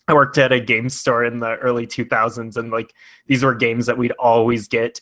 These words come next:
in and out, like, constantly, and they were always, like, ten dollar P S one games, and I was always like, "I don't, what is this even?" and just never thought about it. And so this game came out, and, uh,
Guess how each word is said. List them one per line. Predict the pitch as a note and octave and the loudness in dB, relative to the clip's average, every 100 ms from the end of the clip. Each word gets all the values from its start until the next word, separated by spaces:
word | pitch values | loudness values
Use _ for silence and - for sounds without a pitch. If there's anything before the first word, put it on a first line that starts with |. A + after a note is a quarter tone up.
| - | -6
in | C3 | -4
and | A#2+ | -2
out, | A#2 G#2 G#2 G#2 B2+ | -2 -2 -6 -8 -6
like, | A2+ - | -6 -6
constantly, | - A2 G#2+ B2 - A#2+ A2+ | -6 -6 -6 -10 -6 -4 -4
and | A2 | -4
they | A2 | -2
were | G#2 | 0
always, | G#2+ G#2+ | -2 -2
like, | A2+ - | -4 -4
ten | - B2 | -4 0
dollar | A2+ G#2+ A2 | 0 2 0
P | A2 B2 | -2 -4
S | G#2+ - | -4 -4
one | G#2+ A2 | -8 -6
games, | G2+ G#2 A2+ - | -6 -6 -8 -12
and | - | -16
I | |
was | - - | -16 -14
always | - C3+ | -14 -14
like, | - - | -16 -8
"I | C3 | -6
don't, | - - _ _ - - - _ | -6 -10 _ _ -20 -20 -20 _
what | B2 A2+ - | 0 0 -2
is | B2+ A2+ | -8 0
this | C3+ C#3 - - | 0 0 -4 -2
even?" | C#3+ C3+ C3 C3 | 2 4 4 2
and | A2+ | 0
just | G#2+ - | -4 -4
never | A#2+ A2 G#2 | -2 -2 -2
thought | - G#2 A#2 | -4 -2 0
about | D#3 F#3+ | 2 4
it. | A#3 G#3+ - - - | 2 0 -6 -20 -6
And | D3 C#3+ | -2 2
so | E3+ | 4
this | G3+ | 4
game | G3+ G#3+ | 4 2
came | G3 F#3 C3 | 4 4 4
out, | A#2 B2 - | 4 2 2
and, | A#2 | -2
uh, | A2+ | -4